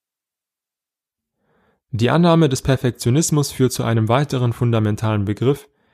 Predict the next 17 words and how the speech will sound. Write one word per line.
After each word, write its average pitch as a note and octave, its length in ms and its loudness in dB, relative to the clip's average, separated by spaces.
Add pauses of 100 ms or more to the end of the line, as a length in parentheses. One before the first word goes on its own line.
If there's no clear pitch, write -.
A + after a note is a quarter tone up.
(120)
der G#2+ 80 -2
bereits A#2 340 0
mehrmals B2+ 420 0
gefallen A2+ 360 -2
ist, F#2+ 340 -10 (160)
nämlich A2+ 320 0
den C#3 220 2
der C3+ 140 0
Tugend. G#2 500 -4 (1300)
Ich - 160 -4
habe D#3+ 220 4
diesen C#3+ 260 0
bereits B2 360 0
zu - 100 -6
Beginn A#2 360 2
kurz A2 260 -4
ausgeführt, B2+ 640 -2